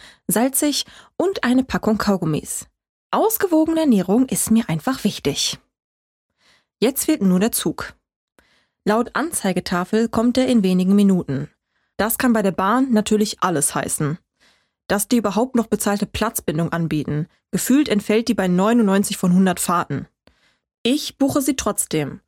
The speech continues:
Leute zu fragen, ob neben ihnen noch frei ist, ist das größere Übel. Apropos Übel.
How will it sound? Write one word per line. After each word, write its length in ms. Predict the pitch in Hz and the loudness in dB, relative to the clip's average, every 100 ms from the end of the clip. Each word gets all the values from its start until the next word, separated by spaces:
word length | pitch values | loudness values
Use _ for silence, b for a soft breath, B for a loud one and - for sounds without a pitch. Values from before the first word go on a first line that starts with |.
| _ _ _ 170 | _ _ _ 0
Leute 320 | 185 262 269 | 0 0 -2
zu 100 | 208 | -4
fragen, 480 | - 190 226 277 185 | -2 -2 0 2 0
ob 140 | - | 2
neben 320 | 190 214 226 | 4 4 4
ihnen 180 | 208 202 | 4 2
noch 140 | 175 | 2
frei 260 | - - 226 | -4 -2 -2
ist, 400 | 294 220 302 - B B B - | 0 0 0 -4 B B B -4
ist 180 | 214 - | -2 -2
das 160 | 262 | -2
größere 480 | - 208 208 180 170 | 0 0 0 -2 -2
Übel. 540 | - 156 165 - 185 - _ _ _ _ b b b b _ _ _ 196 | -2 -2 -2 -4 -6 -12 _ _ _ _ b b b b _ _ _ -2
Apropos 560 | 254 - 285 269 277 226 | -2 -2 -2 2 2 4
Übel. 500 | 220 160 147 190 | 2 2 0 -2